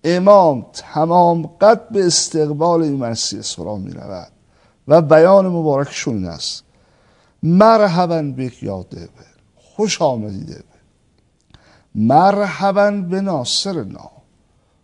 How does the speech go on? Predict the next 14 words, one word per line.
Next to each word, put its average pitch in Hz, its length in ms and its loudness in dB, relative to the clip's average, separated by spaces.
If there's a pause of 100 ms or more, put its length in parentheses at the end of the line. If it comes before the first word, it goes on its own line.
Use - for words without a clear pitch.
(100)
خوش - 380 -4
آمدی 139 580 -4
ای 143 220 -8
کمک 208 500 -2
کننده 110 600 -8
ما. 110 300 -14 (500)
«به 143 240 6
یدهی 196 1120 4 (380)
و 95 160 -6
لسانه»، 90 880 -4 (460)
کسی 135 240 -4
که 185 140 0
به 185 120 2
زبانش 180 920 2